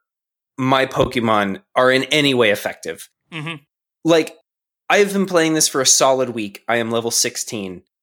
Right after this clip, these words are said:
Speaker 1: For the life of me, like, my Pokemon are, are still, like, half of the cups of porridge of, like, the, the minimum I have seen at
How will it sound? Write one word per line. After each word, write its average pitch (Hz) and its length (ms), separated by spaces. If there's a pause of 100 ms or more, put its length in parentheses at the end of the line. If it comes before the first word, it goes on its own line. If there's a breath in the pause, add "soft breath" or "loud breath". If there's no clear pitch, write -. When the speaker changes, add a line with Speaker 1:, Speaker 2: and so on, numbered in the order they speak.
(600)
Speaker 1:
For 180 140
the 160 100
life 139 320
of 123 60
me, 104 260
like, 107 400
my 127 180
Pokemon 147 560
are, 123 300
are 113 100
still, 127 380
like, 107 380 (120)
half - 540
of 107 160
the 113 80
cups - 260
of 107 140
porridge 101 580
of, 110 200
like, 104 240
the, 120 360
the 127 200
minimum 131 680
I 113 120
have 110 120
seen 113 420
at 104 280